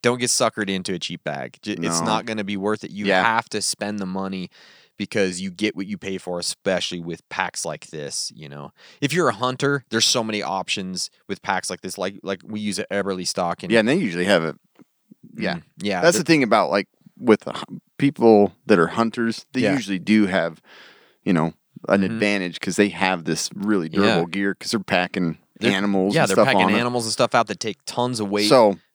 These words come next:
Speaker 1: Yeah.
Speaker 2: if you have a hunter around, ask them what
Speaker 1: Ask 'em.
Speaker 2: packs.
Speaker 1: Yep. Um, weight,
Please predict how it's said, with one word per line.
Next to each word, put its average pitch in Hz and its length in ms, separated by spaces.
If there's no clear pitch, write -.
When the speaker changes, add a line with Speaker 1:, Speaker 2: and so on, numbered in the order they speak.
Speaker 1:
Yeah. 87 440
Speaker 2:
if 110 160
you 113 80
have 147 160
a 120 100
hunter 117 440
around, 87 480
ask 117 280
them 98 220
what 82 140
Speaker 1:
Ask 85 120
'em. 87 60
Speaker 2:
packs. - 180
Speaker 1:
Yep. 80 200
Um, 90 300
weight, 107 260